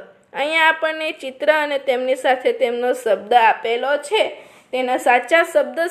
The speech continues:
સાથે જોડવાનો છે. પહેલું ચિત્ર ઝાકળ. ઝાકળ એટલે કે ઓસ. તો અહીં આપણે ઓસ સાથે જોડીશું. બીજું ચિત્ર સ્ત્રી, સ્ત્રી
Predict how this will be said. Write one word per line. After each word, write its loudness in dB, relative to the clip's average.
સાથે 0
જોડવાનો 2
છે. 0
પહેલું 4
ચિત્ર 2
ઝાકળ. 0
ઝાકળ 0
એટલે -8
કે 0
ઓસ. 4
તો -6
અહીં 0
આપણે 2
ઓસ 2
સાથે 2
જોડીશું. 2
બીજું -4
ચિત્ર 0
સ્ત્રી, -8
સ્ત્રી -2